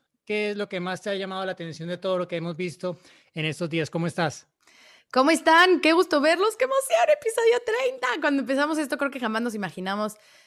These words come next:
Speaker 2: que íbamos a ir avanzando tanto, pero sí, ya menos de un mes para que arranque esta temporada, eh, que va a ser de-, sin-, que va a ser sin duda muy emocionante. ¿Qué me gustó de las presentaciones de hoy?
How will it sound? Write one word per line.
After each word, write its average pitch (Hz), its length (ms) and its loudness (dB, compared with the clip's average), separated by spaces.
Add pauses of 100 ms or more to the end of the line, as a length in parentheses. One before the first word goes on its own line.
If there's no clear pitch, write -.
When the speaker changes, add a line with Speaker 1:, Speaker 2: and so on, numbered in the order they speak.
(100)
Speaker 2:
que 208 100 -4
íbamos 208 240 0
a 202 40 -2
ir 208 60 0
avanzando 190 420 -2
tanto, 240 320 -2
pero 185 200 -2
sí, 285 200 -4
ya 254 200 2
menos 302 280 2
de 302 80 0
un 294 120 0
mes 320 180 0
para 247 200 0
que 226 100 -2
arranque 254 460 0 (340)
esta 262 320 0
temporada, 247 680 2 (280)
eh, 202 340 -2
que 208 100 -4
va 208 60 -4
a 202 40 -4
ser 214 180 -6
de-, 202 200 -10
sin-, 208 400 -8 (180)
que 180 140 -6
va 220 160 4
a 165 160 -4
ser 151 220 -6
sin 165 220 -8
duda 370 160 4 (340)
muy 240 500 2
emocionante. 175 680 -6 (400)
¿Qué 359 140 0
me 392 100 0
gustó 311 640 0
de 233 460 0
las 240 140 0
presentaciones 233 580 -2
de 220 80 2
hoy? 254 300 0